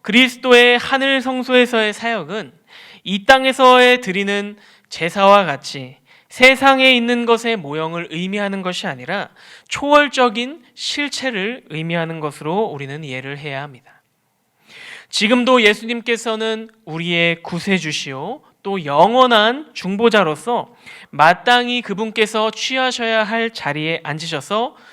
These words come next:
섬기고 계시고 또 장차 하나님께로 나아갈 우리를 위해 그 길을 예비하시는 줄로 믿습니다. 바라기는 이러한 놀라운 사랑 또 그 은혜를 베푸시는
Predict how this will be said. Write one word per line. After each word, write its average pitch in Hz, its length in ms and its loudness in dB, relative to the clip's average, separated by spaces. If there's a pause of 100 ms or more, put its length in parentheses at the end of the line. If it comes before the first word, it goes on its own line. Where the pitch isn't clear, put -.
(180)
섬기고 254 540 -6
계시고 147 680 -10 (320)
또 226 400 6 (100)
장차 190 600 -2
하나님께로 254 880 2
나아갈 160 840 0
우리를 214 500 -6
위해 165 340 -12 (300)
그 220 420 4
길을 196 480 0 (260)
예비하시는 156 800 -8
줄로 139 300 -10
믿습니다. 151 640 -10 (720)
바라기는 214 560 4
이러한 214 520 0
놀라운 254 600 2
사랑 135 420 -10 (300)
또 240 180 8
그 240 120 0
은혜를 233 520 4
베푸시는 202 680 -8